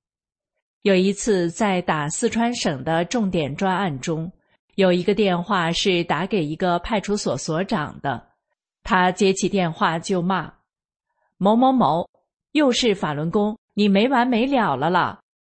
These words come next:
有种的，你上派出所来讲，看我不把你送进监狱。”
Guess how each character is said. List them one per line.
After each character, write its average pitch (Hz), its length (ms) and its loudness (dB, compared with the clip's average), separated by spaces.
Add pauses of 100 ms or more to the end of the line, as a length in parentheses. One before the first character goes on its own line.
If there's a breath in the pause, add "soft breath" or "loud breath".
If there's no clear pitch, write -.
(220)
有 190 220 4
种 165 340 -2
的， 180 220 0 (120)
你 214 140 0
上 240 260 0
派 254 180 -2
出 254 160 -2
所 180 240 0
来 156 200 0
讲， 147 380 -4 (360)
看 277 240 0
我 196 120 4
不 208 120 -2
把 185 180 0
你 185 240 0
送 196 240 0
进 180 260 -2
监 196 320 0
狱。” 196 360 -4